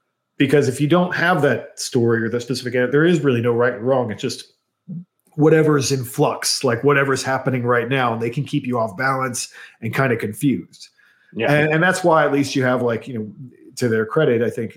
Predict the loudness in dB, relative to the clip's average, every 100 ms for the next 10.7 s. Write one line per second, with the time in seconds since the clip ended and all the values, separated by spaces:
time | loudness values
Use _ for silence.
0 | -14 -10 -10 -10 -10 -10 -10 -12 _ -6
1 | -6 -4 -6 -6 -4 -4 -4 -8 -8 -4
2 | -6 -6 -8 -6 -2 -2 0 -4 -4 -12
3 | -20 _ _ _ -8 0 2 4 6 6
4 | 6 4 2 2 4 4 4 0 0 0
5 | 0 -6 -8 -12 -16 -20 _ _ _ _
6 | -2 -2 -2 0 2 4 2 0 0 0
7 | 2 2 4 4 2 0 -2 -6 -4 2
8 | 2 2 2 0 2 0 -2 -2 0 0
9 | 0 -2 0 0 0 0 0 -4 -2 -2
10 | 2 0 2 2 2 0